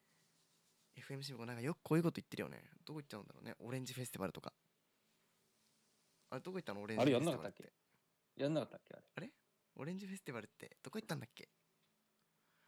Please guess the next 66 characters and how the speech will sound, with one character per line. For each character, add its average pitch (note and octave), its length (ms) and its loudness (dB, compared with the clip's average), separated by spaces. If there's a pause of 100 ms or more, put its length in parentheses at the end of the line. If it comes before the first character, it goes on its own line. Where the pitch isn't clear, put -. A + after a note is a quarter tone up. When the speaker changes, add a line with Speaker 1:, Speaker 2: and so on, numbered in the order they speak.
(1500)
Speaker 1:
あ C#3 80 -4
れ、 C#3 80 -4
な G3+ 140 -2
ん C4+ 80 -8
だ D#3+ 80 -4
っ - 80 -20
け？ - 100 -8
Speaker 2:
ど G#2 140 -2
っ - 20 -6
か G#2 140 0
行 F#2+ 40 -2
き A2 40 2
ま A2 80 4
し - 80 -4
た F2+ 80 -2
ね。 - 60 -4
Speaker 1:
結 - 200 -2
局 A3+ 100 -4
中 A3 120 -2
止 - 40 -20
っ - 40 -20
て G#3 80 -8
い - 20 -6
う G3 40 -4
言 G3 80 -2
い F#3 40 -12
方 F#3+ 180 -2
に E3 60 2
し - 60 -4
た F#3 100 -4
ん D3 60 -4
だ B2+ 60 -8
っ - 60 -20
け？ - 300 -18
延 F#3+ 260 0
期 G3+ 120 -4
だ G3 120 0
か C#3+ 120 -4
ら、 G#2+ 100 0
Speaker 2:
中 E3 240 8
止、 D#3+ 320 4
延 C#3+ 380 4
期。 C3+ 140 0
Speaker 1:
お - 20 10
待 C3 100 6
ち - 40 -8
く D#3 80 -6
だ D3+ 60 -6
さ D3 120 -4
い C3 40 -2
み A2+ 60 -2
た A2+ 140 -2
い G#2+ 40 -4
な G#2 60 -2
<laughs> - 0 -
感 F2+ 60 0 (1200)
じ A2+ 60 -14
で A2+ 80 -10
言 C3 80 -4
わ C3+ 60 -2
な C3 60 -2
か A#2+ 60 -4
っ - 40 -12
た - 100 -18
っ - 60 -18
け？ - 200 -18